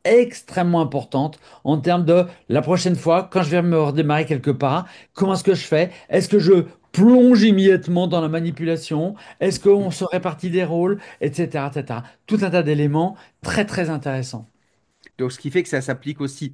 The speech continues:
Speaker 2: pas que à la formation, mais à toutes les formes de formation, tutorat, euh, tout ce qui est coaching,
Speaker 1: Bien sûr.
Speaker 2: et cetera. C'est la même chose. Donc, euh,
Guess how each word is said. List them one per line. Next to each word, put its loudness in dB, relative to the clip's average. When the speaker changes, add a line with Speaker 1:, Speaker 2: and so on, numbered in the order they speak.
Speaker 2:
pas -4
que -6
à 0
la 2
formation, -4
mais -2
à 0
toutes -10
les -2
formes -2
de -6
formation, -6
tutorat, -2
euh, -6
tout -16
ce -20
qui -4
est -4
coaching, -6
Speaker 1:
Bien -4
sûr. -8
Speaker 2:
et -10
cetera. -8
C'est -6
la 0
même -2
chose. -6
Donc, -6
euh, -2